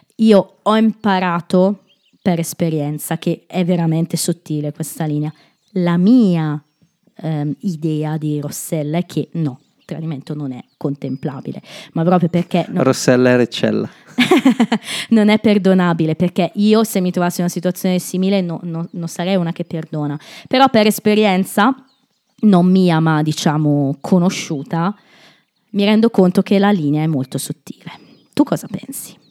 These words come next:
Speaker 2: Qual era la domanda?
Speaker 1: <laughs> Se il tradimento è accettabile.
Speaker 2: No, il tradimento non... Cioè,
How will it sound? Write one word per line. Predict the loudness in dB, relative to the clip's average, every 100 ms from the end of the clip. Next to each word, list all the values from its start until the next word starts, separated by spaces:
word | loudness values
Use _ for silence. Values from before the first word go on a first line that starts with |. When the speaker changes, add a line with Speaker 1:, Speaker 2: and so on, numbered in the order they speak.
| _ _ _
Speaker 2:
Qual | -4 2
era | 4 4
la |
domanda? | 6 4 2 -2
Speaker 1:
<laughs> | -2 0 2 2 2
Se | 2 2
il | 2
tradimento | 0 2 4 2 0 -2
è | -4
accettabile. | -4 -8 -10 -8 -4 -4 -2 -4 -4 -6 -8 -6 -8 -8 -12 -12 -10 -10 -14 -20 _ _ _ _
Speaker 2:
No, | -2 -2 0 -4
il | -2
tradimento | 0 2 2 2 0
non... | 0 -2 -4
Cioè, | -6